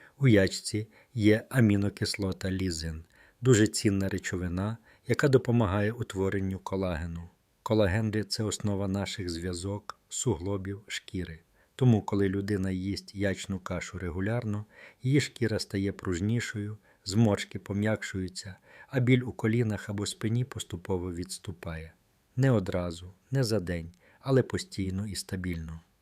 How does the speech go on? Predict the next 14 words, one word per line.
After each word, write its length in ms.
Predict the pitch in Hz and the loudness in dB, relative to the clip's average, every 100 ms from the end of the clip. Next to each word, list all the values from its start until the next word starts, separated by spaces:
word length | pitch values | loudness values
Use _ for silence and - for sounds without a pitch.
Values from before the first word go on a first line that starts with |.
| _ | _
Хочу 400 | - 131 120 131 | -4 0 2 0
поділитися 720 | - 107 104 107 - 110 - | 0 0 2 0 -2 -6 -6
двома 380 | 95 98 101 98 | -4 -2 -2 -2
історіями. 720 | 95 - 101 90 85 80 80 _ _ _ _ | -4 -6 -6 -6 -6 -10 -12 _ _ _ _
Перша — 520 | - 123 - - 110 - _ _ - | 0 2 0 -6 -8 -10 _ _ -6
про 160 | - | 0
чоловіка 580 | 139 - 123 90 98 - | 2 2 2 2 -2 -4
після 360 | 92 104 - 98 | -8 -6 -6 -6
інфаркту. 800 | 95 92 - 92 - - - 90 _ _ _ - | -6 -6 -6 -6 -6 -12 -14 -14 _ _ _ 2
Йому 260 | 131 123 | 6 6
було 240 | 113 110 107 | 6 0 0
шістдесят 640 | - 101 104 - 101 95 | -2 -4 -4 -4 -6 -6
вісім 380 | 90 90 - 95 | -6 -6 -6 -6
років. 420 | 95 82 - 85 | -4 -6 -10 -18